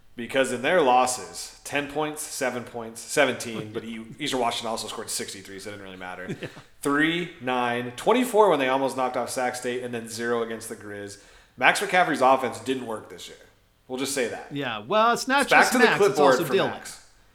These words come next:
Speaker 2: Yeah. Max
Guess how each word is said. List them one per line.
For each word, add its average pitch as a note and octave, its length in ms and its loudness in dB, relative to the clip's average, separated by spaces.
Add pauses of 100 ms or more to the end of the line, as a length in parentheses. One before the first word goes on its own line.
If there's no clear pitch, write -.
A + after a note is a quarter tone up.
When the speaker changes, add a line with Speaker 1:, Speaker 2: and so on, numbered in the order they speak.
(1000)
Speaker 2:
Yeah. A#2+ 300 -4 (1300)
Max G3 380 -2